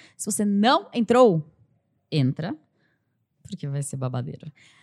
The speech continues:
A gente tava discutindo sobre o lançamento, né, da formação e tal. E aí teve uma pessoa e falou assim, "É, porque eu já falei,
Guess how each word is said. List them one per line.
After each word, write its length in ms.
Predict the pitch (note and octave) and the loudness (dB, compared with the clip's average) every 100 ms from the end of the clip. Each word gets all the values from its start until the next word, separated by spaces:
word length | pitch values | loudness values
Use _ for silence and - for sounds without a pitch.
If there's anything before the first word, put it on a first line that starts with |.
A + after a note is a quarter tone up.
| _ | _
A 100 | - | 0
gente 240 | F3+ G#3+ - | 0 0 -4
tava 260 | G3+ G3+ | -6 -4
discutindo 580 | G3+ - A#3 - F3+ F#3+ | -6 -6 -8 -2 -2 -2
sobre 280 | F#3 E3+ E3 | -4 -4 -2
o 60 | E3 | -2
lançamento, 680 | E3 - D3 C#3+ F#3 G3 | -2 -2 -4 -4 -6 -8
né, 120 | E3 D#3 | -10 -10
da 80 | |
formação 680 | D#3 D#3 C#3+ D3+ - D3+ D#3 | -12 -10 -8 -8 -8 -6 -4
e 60 | D#3 | -4
tal. 280 | D3+ D#3 - _ _ _ _ _ _ - | -6 -8 -10 _ _ _ _ _ _ -4
E 180 | F3+ E3+ | -2 0
aí 680 | E3+ E3 E3 E3 E3+ F3 - | -2 -2 -2 -2 -4 -6 -4
teve 180 | F3 | -4
uma 140 | E3+ E3+ | -4 -4
pessoa 760 | F3 - E3 D#3+ F3 F#3 - _ _ _ _ _ | -6 -4 -4 -2 -2 -4 -8 _ _ _ _ _
e 80 | F3+ | -10
falou 140 | F#3+ | -8
assim, 140 | F#3 C4+ | -6 -6
"É, 60 | - _ _ _ _ - | -8 _ _ _ _ -12
porque 200 | C#3 D3 | -8 -6
eu 40 | |
já 100 | C3 | -8
falei, 480 | - B2+ C#3+ D#3 | -10 -10 -8 -10